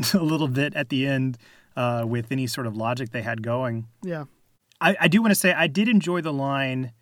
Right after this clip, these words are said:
Speaker 1: "You really wanna be a hero?" as a way for Tony to signal to Rhodey how they were gonna handle the boss fight.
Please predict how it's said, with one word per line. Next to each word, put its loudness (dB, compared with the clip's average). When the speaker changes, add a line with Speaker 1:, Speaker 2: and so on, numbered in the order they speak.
Speaker 1:
"You 2
really 4
wanna -2
be -2
a -2
hero?" -2
as 0
a -2
way -2
for -8
Tony -6
to -6
signal -4
to -8
Rhodey -4
how -2
they -2
were 0
gonna -2
handle -2
the -4
boss -8
fight. -2